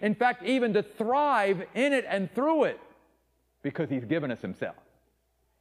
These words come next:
And we find everything we need in our God.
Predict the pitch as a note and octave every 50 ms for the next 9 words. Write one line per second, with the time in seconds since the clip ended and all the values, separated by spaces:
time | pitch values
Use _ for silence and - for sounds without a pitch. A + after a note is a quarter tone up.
0 | _ _ _ - A2+ A#2 A#2 B2 D#3+ F3+ F#3+ F3+ D3 - - - D3+ C#3 C3+ C3
1 | B2+ B2+ - - - F#3 G#3+ F#3+ G#3 G#3 F#3+ - F3+ F#3 F3+ E3+ E3+ E3+ E3 D#3+
2 | D#3 D#3 C#3+ B2+ A2+ G#2+ G2+ - B2 A2+ G#2+ A2 A2 F2+ G#2+ F#2+ F2+ E2 D#2 D#2
3 | D2+ D2 -